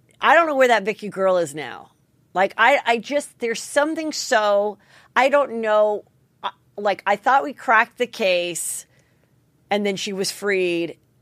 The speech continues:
And now I feel like there's a whole nother case. I really don't know what's going, I really don't know what's going on, but I think it's so bizarre that she's supposedly in this new house, but we're only seeing videos of the old house.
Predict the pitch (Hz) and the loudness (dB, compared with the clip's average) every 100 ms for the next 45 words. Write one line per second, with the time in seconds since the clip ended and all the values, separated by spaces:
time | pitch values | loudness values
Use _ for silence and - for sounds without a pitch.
0 | _ _ _ _ 220 220 220 220 220 240 | _ _ _ _ 0 2 4 2 2 2
1 | 214 202 202 190 233 220 214 196 - 190 | 2 0 -4 -4 -4 -2 0 -2 -2 -2
2 | 165 160 - 214 190 190 220 262 269 254 | 0 -2 2 2 2 -2 0 2 4 2
3 | 247 220 202 196 - 202 185 180 - 180 | 2 0 0 -2 0 0 0 -2 -2 0
4 | 180 190 254 277 262 233 214 202 180 175 | 0 0 0 2 0 0 -2 0 0 0
5 | 165 165 165 185 175 - - 202 214 220 | -2 -2 -2 -4 -4 -6 0 2 2 0
6 | 202 170 165 156 151 - - - - 190 | 2 4 4 2 0 -4 -18 -20 -6 -4
7 | - 196 - 160 233 240 277 269 262 240 | -2 -4 -6 0 0 2 0 0 0 -2
8 | 240 254 233 196 196 - 170 - 185 220 | -2 2 4 4 2 0 0 0 0 -2
9 | 233 233 220 202 214 214 214 202 - 180 | -2 -2 0 2 2 2 -2 -6 0 2
10 | 175 165 165 156 156 151 - - | 2 2 4 4 2 -2 -8 -12